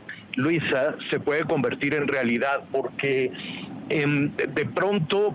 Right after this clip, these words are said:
pues yo me imagino que cuando hay quince años de cárcel, una amenaza de quince años de cárcel,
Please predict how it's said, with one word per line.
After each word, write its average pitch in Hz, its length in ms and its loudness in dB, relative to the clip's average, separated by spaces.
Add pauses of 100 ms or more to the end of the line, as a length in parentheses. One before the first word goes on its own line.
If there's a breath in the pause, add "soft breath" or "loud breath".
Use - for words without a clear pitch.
pues 156 140 2
yo 170 160 2
me 185 80 2
imagino 175 520 2
que 147 140 -2
cuando 127 360 2
hay 156 120 2
quince 170 340 0
años 165 220 2
de 147 120 0
cárcel, 139 320 0
una 143 120 2
amenaza 139 320 2
de 139 60 2
quince 135 280 -2
años 143 220 2
de 127 100 0
cárcel, - 460 0